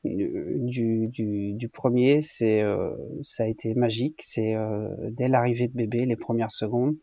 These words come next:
les premières tétées, et là, ça a été, euh, formidable, formidable. Et, euh, depuis, euh, ça s'est toujours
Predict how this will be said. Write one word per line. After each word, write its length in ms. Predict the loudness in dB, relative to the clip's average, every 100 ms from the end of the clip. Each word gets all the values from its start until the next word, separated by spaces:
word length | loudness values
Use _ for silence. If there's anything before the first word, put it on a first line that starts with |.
| _ _ _ _
les 100 | -6
premières 380 | -2 2 4 2
tétées, 460 | -2 -4 -2 -2 -4 _
et 100 | 0
là, 160 | 2 0
ça 220 | -2 -4
a 20 |
été, 380 | -4 -4 -4 -2
euh, 60 | -6 -10 _ _ _ _ _ _ _
formidable, 440 | 0 2 2 0 -4 _ _ _ _ _ _ _ -4
formidable. 600 | 2 4 4 2 0 -4 -2
Et, 240 | 2 4 6
euh, 360 | 6 6 4
depuis, 500 | 2 -2 0 2 4
euh, 80 | 2
ça 160 | 0 -4
s'est 160 | -6
toujours 380 | -2 0 2 0